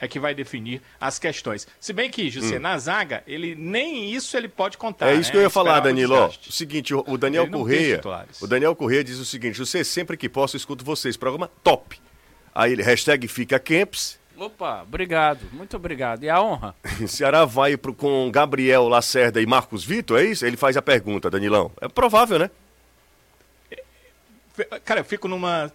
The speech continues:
Speaker 1: interrogação. Vamos lá.
Speaker 2: Hum.
Speaker 1: Por que que o Marcos Vitor entrou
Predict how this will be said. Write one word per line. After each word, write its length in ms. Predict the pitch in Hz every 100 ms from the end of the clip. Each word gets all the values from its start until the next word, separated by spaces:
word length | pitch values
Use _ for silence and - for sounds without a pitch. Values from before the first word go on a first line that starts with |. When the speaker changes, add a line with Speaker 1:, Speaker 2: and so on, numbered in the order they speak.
| -
Speaker 1:
interrogação. 720 | 165 165 156 160 147 - 95
Vamos 220 | - 156
lá. 160 | 131 92 -
Speaker 2:
Hum. 200 | 110 117 73 _
Speaker 1:
Por 120 | - 165
que 120 | 247
que 100 | 254
o 40 |
Marcos 340 | 208 208 185 127
Vitor 260 | 196 202
entrou 520 | 190 180 - 147 107